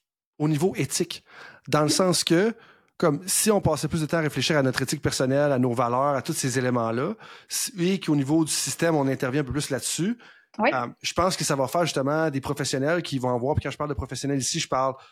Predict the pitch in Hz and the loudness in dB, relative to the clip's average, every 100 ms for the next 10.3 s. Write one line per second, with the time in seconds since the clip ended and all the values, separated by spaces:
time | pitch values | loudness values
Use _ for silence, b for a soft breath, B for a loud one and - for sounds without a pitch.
0 | b _ - 135 120 - 123 131 143 - | b _ -4 -2 -2 -4 -2 0 0 0
1 | 139 131 143 147 135 - 135 - 147 127 | 0 2 4 2 0 -4 0 2 2 2
2 | 135 - 139 135 131 139 127 123 135 123 | 0 0 0 2 2 2 2 2 2 2
3 | 123 123 143 123 147 143 139 139 120 139 | 2 2 0 2 2 4 4 4 4 2
4 | 117 135 143 135 - - - 139 143 131 | 2 0 2 -2 -4 -12 -4 0 2 0
5 | - 127 147 135 127 - 147 131 - 156 | 0 2 2 2 0 0 0 0 0 -2
6 | B B - 170 185 160 - _ - 247 | B B -6 0 2 0 -4 _ -4 -4
7 | - - - 160 156 - _ 107 139 143 | -10 -8 -2 0 0 -4 _ 0 2 2
8 | - 139 127 160 185 147 135 131 160 165 | 2 2 4 2 2 2 2 2 2 2
9 | 131 - 151 147 139 139 120 117 143 - | 0 0 2 4 4 4 2 0 -2 0
10 | 117 - 165 | 0 2 0